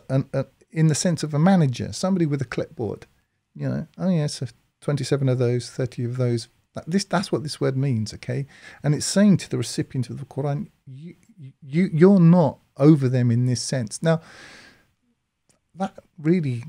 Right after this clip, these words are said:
conflicts with the underlying or narrative that the traditionalist tries to push on you,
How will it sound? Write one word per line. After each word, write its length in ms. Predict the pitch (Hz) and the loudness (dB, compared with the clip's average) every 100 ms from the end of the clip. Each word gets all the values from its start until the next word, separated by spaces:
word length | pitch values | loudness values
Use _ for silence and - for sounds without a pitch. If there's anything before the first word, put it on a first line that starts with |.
| - | -6
conflicts 720 | 127 131 - 311 - - - | -2 -2 -2 -4 -6 -12 -2
with 300 | 123 120 - | 2 2 0
the 200 | 131 131 - | -4 -4 -2
underlying 840 | 143 135 127 143 151 131 120 120 - | 0 2 0 2 2 2 0 -2 -6
or 220 | 117 - _ _ _ | -8 -8 _ _ _
narrative 680 | 127 127 139 127 - 117 110 | -8 -2 -2 -2 -4 -6 -6
that 160 | 127 110 | -8 -6
the 80 | 120 | -6
traditionalist 880 | 117 120 147 - 127 110 - - - _ _ _ | -4 -2 -4 -2 -4 -4 -6 -16 -20 _ _ _
tries 240 | - 147 131 | -6 -6 -6
to 100 | - | -6
push 300 | 202 226 - | -4 -4 -4
on 140 | 131 | -6
you, 140 | 113 | -6